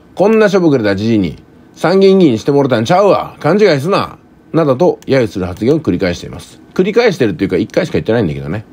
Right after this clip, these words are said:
受け止めを教えてください。私個人が何を言われても、私は全く気にしない。気にしてるじゃないか。根に持ってるじゃないか。同じ土俵には乗ら-、乗れねえよ、お前の土俵なんてよ。ガーシー氏は、昨年の参院では当選したが、それなりに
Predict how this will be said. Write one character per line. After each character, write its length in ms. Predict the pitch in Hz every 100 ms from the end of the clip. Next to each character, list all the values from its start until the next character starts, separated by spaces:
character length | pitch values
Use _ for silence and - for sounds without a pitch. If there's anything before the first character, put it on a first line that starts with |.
| - - - -
受 200 | 131 147
け 40 | 151
止 40 |
め 80 | 139
を 60 |
教 80 | 131 139
え 60 |
て 60 | 110
く 80 | 110
だ 80 | -
さ 120 | -
い。 80 | - - - - - - - - - - - - -
私 380 | 196 233 208
個 120 | 247 247
人 140 | 220
が 100 | 190
何 240 | 214 208
を 40 | 175
言 40 |
わ 60 | 151
れ 60 |
て 80 | 135
も、 180 | 135 -
私 220 | 170 202
は 100 | 196 185
全 120 | 214
く 220 | 247 190
気 120 | -
に 80 | 202
し 80 | 165
な 80 | -
い。 60 |
気 100 | 110 180
に 100 | 214
し 40 |
て 100 | 254
る 60 | 160
じ 80 |
ゃ 40 | 104
な 80 | 78
い 60 |
か。 80 | 85
根 120 | 101
に 80 | 170
持 120 | 247
っ 20 | 190
て 100 | 127
る 60 |
じ 80 | 87
ゃ 60 | 78
な 80 |
い 20 | -
か。 160 | - - - -
同 220 | 165 233
じ 140 | 214
土 100 | 190
俵 180 | 214 220
に 80 | 196
は 100 | 135
乗 100 | 123
ら-、 140 | 135 -
乗 180 | 107 131
れ 120 | 190
ね 180 | 185 165
え 20 |
よ、 140 | 113 90
お 60 |
前 180 | 95 101
の 80 | 101
土 120 | 98
俵 140 | 101
な 100 | 98
ん 80 | 85
て 100 | 76
よ。 220 | 76 - - - - - - - - -
ガ 160 | 160
ー 20 | 156
シ 100 | 127
ー 20 |
氏 140 | 113
は、 220 | 104 104 - _
昨 260 | - 131 123
年 200 | 175 160
の 200 | 165 -
参 240 | - 147 147
院 180 | 147 120
で 80 |
は 100 | 87 78
当 140 | 107
選 160 | 104 98
し 60 |
た 80 | 98
が、 100 | 85
そ 100 | 135
れ 60 | 147
な 100 | 151
り 80 |
に 260 | 151 180